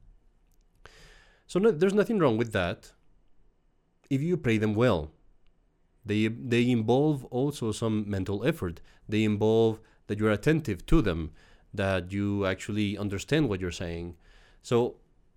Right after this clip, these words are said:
nothing wrong with that, but we're not covering that today. We're gonna focus on mental prayer. And what I am going to say here is, um,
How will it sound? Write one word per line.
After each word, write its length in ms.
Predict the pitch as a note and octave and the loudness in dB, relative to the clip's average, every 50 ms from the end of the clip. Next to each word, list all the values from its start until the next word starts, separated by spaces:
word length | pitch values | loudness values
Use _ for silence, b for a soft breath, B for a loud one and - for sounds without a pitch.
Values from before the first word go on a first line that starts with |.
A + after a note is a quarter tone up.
| _ - | _ -2
nothing 280 | - C#3 F3+ F3 A3+ G#3 | 2 2 4 4 4 4
wrong 140 | F3 F3 E3+ | 4 4 4
with 140 | D#3+ C#3 | 4 4
that, 280 | C3+ C#3 C#3+ D3 C#3+ C#3 | 4 4 4 4 4 2
but 120 | - G#2+ | 0 0
we're 160 | A#2 D3 E3+ F3 | 2 4 4 4
not 160 | E3 D3 D3 | 4 2 2
covering 440 | - C3 A#2+ B2+ B2+ B2 A#2 A#2 G#2+ | 0 0 2 2 2 2 2 0 2
that 260 | G#2 F#2+ F#2+ - - | 0 0 -2 -2 -4
today. 260 | G#2+ G2 F#2+ F2 F2 | -4 -2 -2 -2 -2
We're 300 | F#2 G2+ A2+ B2 B2 C3 | -2 0 0 0 0 0
gonna 260 | C3 C3+ D3 E3 E3+ | 0 0 0 2 2
focus 420 | E3 - D3 C3+ C3+ - B2+ - - - | 2 0 0 0 0 -2 -4 -6 -6 -4
on 160 | B2 A2+ G#2+ | -2 -2 0
mental 300 | G2+ G2 F#2+ - G2+ G2 | 0 -2 -2 -4 -6 -6
prayer. 340 | - A2+ G2 F#2+ G2 - - _ _ _ _ _ _ _ _ _ _ _ _ _ _ _ _ _ _ _ B B B B B B B B B B B B B _ _ - | -6 -6 -8 -8 -10 -12 -16 _ _ _ _ _ _ _ _ _ _ _ _ _ _ _ _ _ _ _ B B B B B B B B B B B B B _ _ -2
And 140 | C#3+ D3+ D#3+ | 2 2 4
what 140 | D#3 D#3+ E3 | 4 4 4
I 80 | F#3 G#3+ | 4 4
am 420 | A#3+ A#3 A3+ A3+ A3 G#3+ G3+ F#3 | 4 4 2 4 2 2 2 2
going 240 | E3 E3+ F3 F3 E3+ E3+ | 2 4 4 4 2 0
to 100 | - - | -2 -6
say 220 | - - C#3+ C#3 | -2 0 0 0
here 320 | C3+ - A2 G#2 G2+ G2+ | 0 -2 0 0 0 0
is, 440 | G#2+ - A#2 A2 G#2+ - - - - | 0 0 -2 -4 -4 -4 -8 -10 -8
um, 480 | A#2+ A2 G#2 G2+ G2 F#2+ F2+ F#2 F#2+ | -4 -4 -2 -2 -2 -2 -4 -6 -8